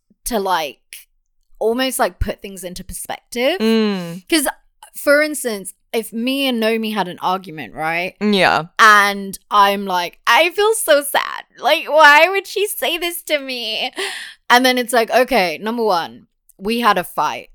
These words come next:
Speaker 1: Number two, I felt sad because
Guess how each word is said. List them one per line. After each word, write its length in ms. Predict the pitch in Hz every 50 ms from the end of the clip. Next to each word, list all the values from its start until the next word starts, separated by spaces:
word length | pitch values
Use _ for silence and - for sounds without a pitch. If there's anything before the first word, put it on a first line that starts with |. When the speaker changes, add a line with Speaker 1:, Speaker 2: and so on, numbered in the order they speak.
| _ _ _ _ -
Speaker 1:
Number 280 | 202 220 233 233 214
two, 320 | 185 - - 185 165 151 120 -
I 180 | 156 196 214
felt 340 | 202 - - 185 160 104 -
sad 540 | - - - 127 120 92 92 - - - - _
because 560 | - 180 165 - 208 175 160 156 147 151 170